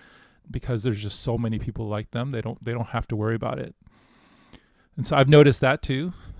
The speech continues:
that sometimes because of that, they don't grow up with a sense of racialized sense of self as strongly. And therefore, they also don't get as bent out of shape about racism.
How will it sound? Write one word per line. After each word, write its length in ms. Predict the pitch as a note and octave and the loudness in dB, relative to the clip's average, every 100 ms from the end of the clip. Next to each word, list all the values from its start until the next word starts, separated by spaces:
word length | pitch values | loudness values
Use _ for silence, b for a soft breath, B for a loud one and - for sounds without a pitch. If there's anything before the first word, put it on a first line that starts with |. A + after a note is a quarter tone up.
| B | B
that 200 | - A#2+ | -8 -6
sometimes 440 | - C#3+ C3+ C3+ - | -4 -2 0 -2 -2
because 360 | C3 - B2 | -6 -2 -2
of 80 | B2+ | 0
that, 200 | B2+ B2 | -2 -2
they 100 | A#2+ | -2
don't 240 | B2+ D3 - | 0 -2 -2
grow 280 | B2 A2+ | 0 2
up 100 | C3 | 0
with 160 | E3+ D3+ | -2 -2
a 60 | E3 | -4
sense 340 | - E3 - | -2 -2 -2
of 120 | D#3 | -4
racialized 640 | C3 D3 - D3+ C#3+ D3+ D3 | -2 -4 -2 -4 -2 -4 -6
sense 280 | - C#3+ | -4 -4
of 100 | D3+ | -4
self 300 | - D3 D3 | -8 -8 -8
as 100 | C#3 | -8
strongly. 720 | - - D3 D3+ E3 G3 A3 _ b b b b b | -12 -10 -4 -4 -4 -4 -6 _ b b b b b
And 140 | C3+ C3+ | -2 4
therefore, 320 | G3 - B3 | 4 4 2
they 140 | G3 | 4
also 260 | E3+ - G3 | 2 2 -2
don't 360 | B2 D#3 D#3 D3+ | 2 0 0 -2
get 280 | D#3 D3+ - | -4 -4 -6
as 400 | D3 D3+ C3+ - | -2 -2 -4 -6
bent 300 | A2+ D3+ D#3 | -2 -2 0
out 120 | D#3 | -2
of 80 | B2+ | -2
shape 260 | D#3 F#3+ | -2 0
about 240 | D#3 C#3 B2+ | 0 -2 -2
racism. 600 | F3 - C3+ G2+ G2+ | -4 -4 -6 -8 -12